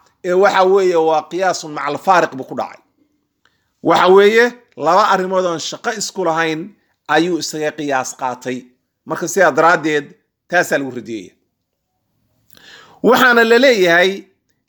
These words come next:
adiladan dad baa weydiiyey nebiga, "Rasuulka Ilaahayow, hooyaday ma ka xajin karaa?"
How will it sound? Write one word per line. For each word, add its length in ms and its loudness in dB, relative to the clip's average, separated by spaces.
adiladan 840 0
dad 320 -6
baa 180 4
weydiiyey 560 -2
nebiga, 400 -8
"Rasuulka 460 0
Ilaahayow, 440 4
hooyaday 340 -4
ma 100 -10
ka 140 -8
xajin 340 -4
karaa?" 340 0